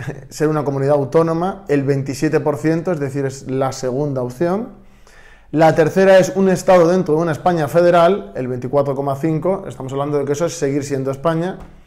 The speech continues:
De hecho, la apuesta nuestra es un Estado federal español en el cual, pues, haya estados federados. O sea, que realmente nosotros <laughs> abogaríamos por eso, y nosotros somos españoles. Todo el engaño del primer gráfico, si lo desglosas, es aún peor para ellos.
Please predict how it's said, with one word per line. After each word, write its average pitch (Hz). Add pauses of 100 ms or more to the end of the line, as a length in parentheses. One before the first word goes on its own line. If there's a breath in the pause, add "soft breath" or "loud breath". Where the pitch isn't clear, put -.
(360)
De 135
hecho, 151
la 147
apuesta 143
nuestra 147
es 160
un 143
Estado 135
federal 127
español 139
en 180
el 131
cual, 131
pues, 135
haya 127
estados 123
federados. 139
O -
sea, 131
que 131
realmente 135
nosotros 139
<laughs> -
abogaríamos 135
por 131
eso, -
y -
nosotros 123
somos 135
españoles. 127 (140)
Todo 151
el 147
engaño 147
del 143
primer 139
gráfico, 160
si 175
lo 147
desglosas, 156
es 143
aún 151
peor 143
para 139
ellos. 123